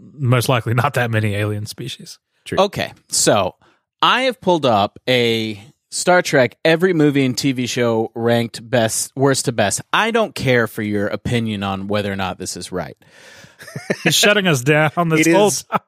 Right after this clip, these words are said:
Speaker 2: it is
Speaker 3: Because,
Speaker 2: the way.
Speaker 3: because I don't wanna get in that conversation for
Speaker 2: Sure.
Speaker 3: this.
Speaker 1: I don't really want to
Speaker 2: Yeah.
Speaker 1: either.
Speaker 3: But what I want to
Speaker 1: But
Speaker 3: do
Speaker 1: here we are.
Speaker 3: is scroll through it,
Speaker 2: Okay.
Speaker 3: and I want you to give me one sentence about each movie. Star Trek five, The Final Frontier, coming in last.
Speaker 1: Yep, I agree with that.
Speaker 3: He talks to God.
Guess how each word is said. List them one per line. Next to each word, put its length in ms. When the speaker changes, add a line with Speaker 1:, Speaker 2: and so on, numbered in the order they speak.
Speaker 2:
it 140
is 60
Speaker 3:
Because, 160
Speaker 2:
the 80
way. 320
Speaker 3:
because 340
I 120
don't 180
wanna 220
get 160
in 160
that 160
conversation 640
for 100
Speaker 2:
Sure. 80
Speaker 3:
this. 240
Speaker 1:
I 80
don't 240
really 220
want 220
to 60
Speaker 2:
Yeah. 100
Speaker 1:
either. 120
Speaker 3:
But 260
what 160
I 60
want 380
to 100
Speaker 1:
But 80
Speaker 3:
do 60
Speaker 1:
here 120
we 120
are. 220
Speaker 3:
is 140
scroll 540
through 340
it, 160
Speaker 2:
Okay. 160
Speaker 3:
and 120
I 40
want 240
you 80
to 80
give 180
me 120
one 420
sentence 680
about 360
each 320
movie. 500
Star 340
Trek 260
five, 540
The 60
Final 280
Frontier, 480
coming 300
in 100
last. 840
Speaker 1:
Yep, 300
I 140
agree 240
with 140
that. 300
Speaker 3:
He 120
talks 240
to 60
God. 460